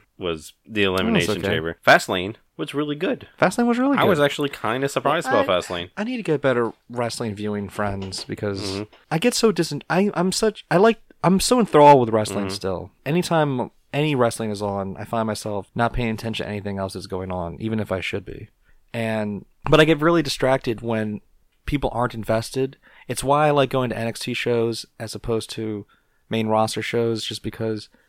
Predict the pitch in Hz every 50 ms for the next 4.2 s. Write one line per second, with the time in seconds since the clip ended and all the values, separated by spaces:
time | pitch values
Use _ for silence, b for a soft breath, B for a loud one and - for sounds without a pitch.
0 | b _ _ - B B B B B B _ _ _ - 147 127 160 165 175 180
1 | 170 165 165 180 190 180 - - 170 165 156 147 135 143 139 135 135 131 139 131
2 | 127 123 123 123 120 117 117 117 110 - - - - _ _ _ _ _ _ _
3 | _ - 127 - - - 151 147 147 139 127 123 120 117 - - - 127 120 117
4 | 117 110 110